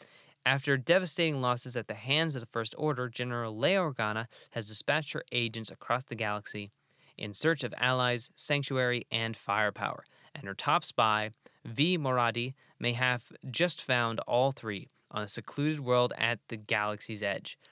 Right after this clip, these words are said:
a planet of lush forests, precarious mountains, and towering pe-,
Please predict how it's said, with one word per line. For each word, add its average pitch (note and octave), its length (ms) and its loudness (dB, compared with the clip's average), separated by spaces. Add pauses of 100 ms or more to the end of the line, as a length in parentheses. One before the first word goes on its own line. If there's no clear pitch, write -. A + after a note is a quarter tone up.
(120)
a - 100 -6
planet D3 440 2
of A2 160 -6
lush B2 380 0
forests, B2+ 600 -2 (280)
precarious D#3 640 -2
mountains, A2+ 400 -2 (260)
and A2 220 -4
towering C#3+ 480 0
pe-, B2+ 220 -4